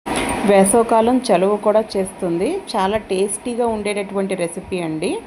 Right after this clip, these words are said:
ట్రై చేయండి. దోసకాయ కూర అండి, దీనికి ముందు తాలింపు గింజలు వేగించుకోవాలి.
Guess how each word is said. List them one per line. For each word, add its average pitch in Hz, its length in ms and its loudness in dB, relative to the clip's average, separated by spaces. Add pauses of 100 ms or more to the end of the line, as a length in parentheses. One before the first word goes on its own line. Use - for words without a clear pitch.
(300)
ట్రై 196 200 2
చేయండి. 151 600 -4
దోసకాయ - 1400 -8
కూర 202 280 -4
అండి, 196 420 -2
దీనికి 247 600 -2
ముందు 233 280 -2
తాలింపు 226 500 -2
గింజలు 226 340 -2
వేగించుకోవాలి. 180 880 -4